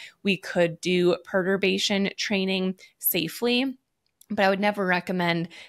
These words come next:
that someone at home that I'm not able to witness and make sure they're staying safe, that they have their spouse just pushing them <laughs> in one direction or another to force them to take a step.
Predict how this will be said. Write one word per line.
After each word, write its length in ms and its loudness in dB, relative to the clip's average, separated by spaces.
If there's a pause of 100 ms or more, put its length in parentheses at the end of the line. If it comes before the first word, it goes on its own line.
that 160 0
someone 280 0
at 180 0
home 360 -4
that 80 2
I'm 140 0
not 240 -2
able 320 0
to 500 -2
witness 380 2
and 100 -2
make 140 -2
sure 120 -2
they're 160 2
staying 380 -4
safe, 400 -4 (380)
that 200 2
they 140 2
have 300 -4
their 160 0
spouse 360 -2
just 220 -8
pushing 400 -6
them 240 -2 (100)
<laughs> 120 -12
in 180 4
one 240 0
direction 500 -2
or 60 -6
another 460 -2 (380)
to 120 2
force 320 2
them 220 -2
to 80 -6
take 260 -4
a 100 -6
step. 440 -8